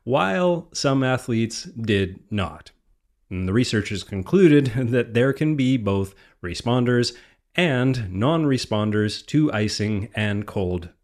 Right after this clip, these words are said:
after workout. So I guess it's up to you to figure out which one you are.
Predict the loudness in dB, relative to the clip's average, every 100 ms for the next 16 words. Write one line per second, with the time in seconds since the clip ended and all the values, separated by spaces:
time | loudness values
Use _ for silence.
0 | -8 -6 -4 -4 -4 -4 -8 -10 -20 -20
1 | _ _ _ -6 4 6 6 4 2 2
2 | 0 -2 -2 -2 -2 -2 -2 0 2 4
3 | 4 2 2 2 6 6 4 2 -2 0
4 | 0 2 2 2 0 -2 -8 -16